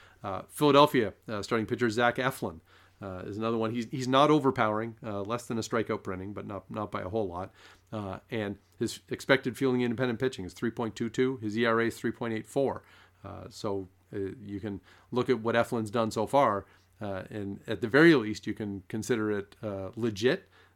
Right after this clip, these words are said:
uh, but he, he might even be able to, uh, give you better results moving forward, too. Uh, Atlanta Braves starter Charlie Morton, uh, has expected fielding independent pitching of three point two four. His E R A has been steadily coming down,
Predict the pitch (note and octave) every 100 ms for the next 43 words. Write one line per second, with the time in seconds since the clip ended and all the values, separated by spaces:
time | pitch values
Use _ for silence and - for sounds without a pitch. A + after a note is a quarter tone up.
0 | - G2+ F#2 G2 G2+ - _ _ _ G#2+
1 | A2+ A2 A2+ G2+ F#2+ F#2+ G2 F#2+ F#2 G2+
2 | F#2+ F#2 _ - G2 F#2+ G#2 G2 F#2+ F#2
3 | G#2 F#2+ F#2+ F#2+ F#2 - G#2+ F#2+ F2+ -
4 | A2 F2+ E2 A#2 F#2+ - - - _ A2
5 | F#2+ F#2+ - _ A#2+ B2+ B2 A2+ B2 D3
6 | - A#2+ F2+ E2 B2+ B2 B2 A#2 B2+ D#3
7 | F2+ - _ - _ F#2+ F#2 F2+ A2+ G#2
8 | G2 _ _ _ _ _ _ _ _ _
9 | - - B2 B2+ - C3 A#2+ A#2 A#2 A2+
10 | B2 G#2 B2 C3 G#2 - A#2 B2 A2 B2
11 | G#2+ A#2+ C3 A#2+ G#2 B2+ A#2+ A#2 B2 A#2
12 | G2+ F#2+ - C3+ C3 A#2+ B2 A2 G2 F#2+
13 | G2